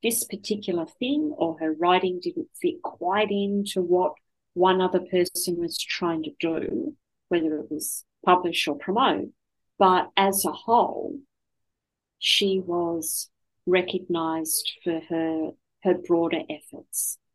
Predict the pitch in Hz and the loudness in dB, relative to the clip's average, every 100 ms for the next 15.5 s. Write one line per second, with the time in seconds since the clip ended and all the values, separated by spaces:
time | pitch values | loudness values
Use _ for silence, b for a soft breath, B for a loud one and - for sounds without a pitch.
0 | _ 190 175 160 165 165 165 160 160 160 | _ -2 0 2 2 2 0 -4 -4 -4
1 | 160 156 - 160 160 170 - 185 165 156 | -2 -4 -4 -4 -4 -8 -4 -4 0 0
2 | 156 - 175 156 151 - 156 151 147 - | 2 2 0 -2 -4 -4 -2 0 -4 -8
3 | - _ _ _ _ - - - - 151 | -20 _ _ _ _ -4 -2 -2 -2 -4
4 | 151 151 156 - - - 147 - - 214 | -4 -4 -4 -6 -6 -4 -4 -10 0 2
5 | 220 220 - _ 247 254 254 311 294 - | 2 0 -6 _ -4 -2 -2 -2 -4 -8
6 | - 285 269 240 190 180 _ _ _ _ | -4 -2 -2 -2 -4 -4 _ _ _ _
7 | _ _ _ _ _ _ _ _ _ _ | _ _ _ _ _ _ _ _ _ _
8 | _ - - - - - - 208 208 196 | _ -6 -4 -6 -6 -4 -4 2 2 2
9 | 196 - 165 160 - 190 285 370 339 - | -2 -4 -6 -6 -4 -2 -2 -6 -8 -12
10 | _ _ - 190 190 202 - 220 208 202 | _ _ -8 -2 -2 -2 -2 -4 -2 -6
11 | 208 - 202 190 - - - _ _ _ | -6 -4 -4 -4 -8 -10 -14 _ _ _
12 | _ _ 202 185 180 190 196 196 196 - | _ _ -2 2 2 2 0 -2 -4 -4
13 | 208 208 190 - - 180 185 214 233 220 | -6 -6 -6 -6 0 0 0 0 -2 -2
14 | - - 190 190 185 185 180 190 185 180 | -6 -2 -2 -2 -2 -4 -4 -2 0 2
15 | 175 175 - 175 | 0 -4 -8 -14